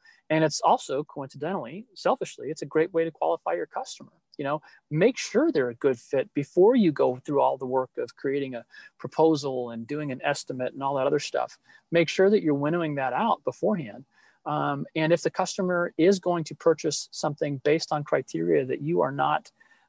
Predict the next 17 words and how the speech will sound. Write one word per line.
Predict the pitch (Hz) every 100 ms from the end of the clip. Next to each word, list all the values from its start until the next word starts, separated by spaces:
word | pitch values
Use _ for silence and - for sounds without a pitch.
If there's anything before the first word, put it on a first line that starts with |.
| -
um, | 147 139 135
well | 147 156
established | 143 - 160 156 -
to | -
meet, | 143 233 - _ _ _ -
then | 160 160 156 - _ _ _ _ -
move | 143 214 190
on | 180 185
early | - 175 226 - _ -
and | 156 151 147 139
do | 185
that | 190 -
in | 160
a |
way | 160 160
that | 156
the, | 156